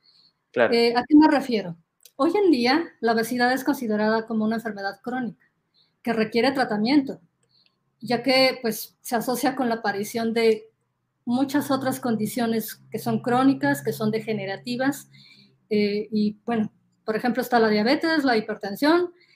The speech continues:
Speaker 2: eh, el síndrome metabólico, problemas hepáticos, renales y entre muchos otros, ¿no? Eh, y todos sabemos del aumento sostenido que tiene el sobrepeso y la obesidad en México y en el mundo.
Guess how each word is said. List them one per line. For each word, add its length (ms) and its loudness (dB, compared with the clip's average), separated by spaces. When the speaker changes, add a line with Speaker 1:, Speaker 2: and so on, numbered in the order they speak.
Speaker 2:
eh, 480 2
el 80 0
síndrome 400 2
metabólico, 1120 2
problemas 460 -2
hepáticos, 880 -2
renales 720 -2
y 240 -8
entre 280 -6
muchos 340 -2
otros, 340 -8
¿no? 240 -2
Eh, 560 2
y 200 -2
todos 260 4
sabemos 640 0
del 260 -2
aumento 420 0
sostenido 680 -2
que 100 -4
tiene 240 -2
el 60 -2
sobrepeso 500 -4
y 60 2
la 80 2
obesidad 380 -8
en 100 0
México 380 -2
y 80 0
en 120 -2
el 120 -10
mundo. 420 0